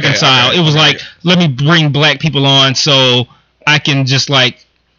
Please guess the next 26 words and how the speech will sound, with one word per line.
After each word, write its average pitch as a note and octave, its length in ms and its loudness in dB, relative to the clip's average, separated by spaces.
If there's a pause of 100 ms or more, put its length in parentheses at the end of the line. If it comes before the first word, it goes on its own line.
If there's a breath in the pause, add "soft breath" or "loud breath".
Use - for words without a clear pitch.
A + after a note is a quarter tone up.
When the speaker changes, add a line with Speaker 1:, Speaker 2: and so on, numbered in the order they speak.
(400)
Speaker 1:
pay D#3+ 240 0
lip D3+ 180 -2
service C3+ 420 0
to C#3+ 60 -6
black C3+ 300 0
people, B2+ 240 -2
and B2 100 0
then B2+ 80 0
we B2 80 -2
can B2 140 -2
move B2+ 200 0
on C#3 200 0
from B2 120 -4
this, A#2 160 -2
and B2+ 80 -2
I A#2+ 120 0
gotta A#2 160 -2
talk C#3+ 240 -2
about A2+ 180 0
it G2+ 60 -2
no G#2 120 -2
more." G2 320 -6 (260 loud breath)
So, F#3 140 0
like, D#3+ 160 2 (160)
it, - 220 -2
it, F3+ 160 0